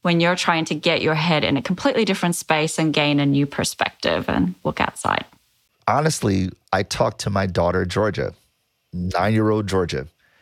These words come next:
Speaker 2: and I'm sure someone go, "Well, what do, when you see this, what do you think?" And, you know, she, she doesn't have much of a filter. <laughs> So she's, she, you know, she's
Speaker 1: <laughs>
Speaker 2: pretty, she, she, she's typically pretty, uh, transparent with me.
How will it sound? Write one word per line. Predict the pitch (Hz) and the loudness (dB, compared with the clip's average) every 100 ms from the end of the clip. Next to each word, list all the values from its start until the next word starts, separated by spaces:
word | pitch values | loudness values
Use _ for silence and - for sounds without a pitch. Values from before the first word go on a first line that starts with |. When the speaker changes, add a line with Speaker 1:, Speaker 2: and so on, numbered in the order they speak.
| _ _ | _ _
Speaker 2:
and | 92 95 87 - | -2 -2 -2 -2
I'm | 90 92 90 | 0 0 -4
sure | - - 135 | -4 0 0
someone | 123 110 101 | 0 0 2
go, | 101 | 0
"Well, | 123 381 440 | 0 -6 -4
what | 466 | -4
do, | 427 | -4
when | 330 359 | -4 -4
you | |
see | 339 180 | -2 -2
this, | 135 | -2
what | 160 | 0
do | |
you | 139 | 0
think?" | 127 90 - - _ _ _ - _ _ | 0 -4 -6 -16 _ _ _ -20 _ _
And, | 110 110 110 | 0 2 0
you | 147 | 0
know, | 127 | 0
she, | 120 - 143 139 123 - | 0 -4 -2 -2 -4 -10
she | - - | -8 -2
doesn't | 135 127 | 0 2
have | 123 | 2
much | 107 113 | 2 0
of | 104 | 0
a | |
filter. | 92 90 90 - 131 - | 0 0 0 0 -2 -4
<laughs> | - _ _ - | -18 _ _ -6
So | - 139 | 0 0
she's, | - 160 - | 2 0 -2
she, | - 120 113 104 | -2 0 0 2
you | 120 | 2
know, | 110 | 2
she's | 131 110 | 2 0
Speaker 1:
<laughs> | - | 0
Speaker 2:
pretty, | 123 110 107 - - - | 0 0 -2 -4 -16 -16
she, | - 127 120 | -2 0 0
she, | 123 123 110 | 0 0 -2
she's | - 113 | -2 -2
typically | - 151 143 - 123 110 98 - _ | 0 -2 -2 -2 -2 0 -2 -8 _
pretty, | - 127 123 117 104 98 | -2 0 0 0 0 0
uh, | - 92 92 | 0 0 -2
transparent | - 98 - - 123 107 - | -2 -4 -4 -2 0 0 -2
with | 85 80 | -4 -4
me. | - 71 | -6 -8